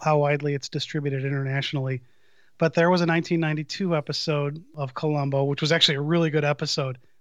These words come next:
that had the same name. So I'm hoping great things for this movie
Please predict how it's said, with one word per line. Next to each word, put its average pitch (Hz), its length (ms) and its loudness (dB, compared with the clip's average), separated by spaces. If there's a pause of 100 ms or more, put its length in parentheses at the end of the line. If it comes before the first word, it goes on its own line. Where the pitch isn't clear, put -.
that 151 140 -2
had 147 160 0
the 139 100 -6
same 139 360 -4
name. 135 340 -6 (520)
So - 140 -2
I'm 294 80 6
hoping 202 460 0
great 165 240 -4
things 151 220 -4
for 139 140 -10
this 131 240 -10
movie 123 340 -8